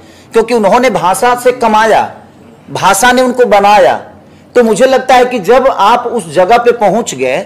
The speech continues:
तो आपका एक नेतृत्व बनता है और आपकी एक जिम्मेदारी भी बनती है कि जिस भाषा ने हमें बड़ा किया उस भाषा को और बड़ा करने के लिए हमें क्या करना चाहिए ताकि हमारी आने वाली पीढ़ी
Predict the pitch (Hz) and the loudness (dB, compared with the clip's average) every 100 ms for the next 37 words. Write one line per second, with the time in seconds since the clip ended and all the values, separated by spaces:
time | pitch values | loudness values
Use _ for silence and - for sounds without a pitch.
0 | - - - - 254 226 208 214 - 247 | -10 -16 -12 -4 -2 2 0 0 0 0
1 | 240 226 - 233 - 226 208 202 226 220 | 0 -2 -4 -4 0 0 0 0 2 2
2 | 220 208 202 220 247 175 175 208 196 202 | 4 4 2 0 -6 -4 -6 -2 2 2
3 | 233 214 196 196 214 196 170 196 247 160 | 0 -2 -2 0 -2 -2 -4 -6 -6 -4
4 | 147 180 233 226 180 196 156 147 170 147 | -2 0 0 2 0 0 0 0 0 0
5 | 131 135 - - - - 240 196 143 - | -4 -4 -8 -20 -8 -6 -4 -4 -2 0
6 | 254 247 247 214 254 214 233 240 240 240 | 0 0 2 2 2 2 0 0 0 0
7 | 247 240 208 131 208 320 302 247 214 175 | -2 0 0 0 0 0 0 0 0 -2
8 | 151 131 110 101 _ _ _ _ _ - | -4 -6 -8 -14 _ _ _ _ _ -20
9 | - - 214 220 254 240 233 220 226 254 | -10 -2 0 2 2 4 4 4 2 2
10 | 233 226 226 190 240 | 0 0 -2 -2 -4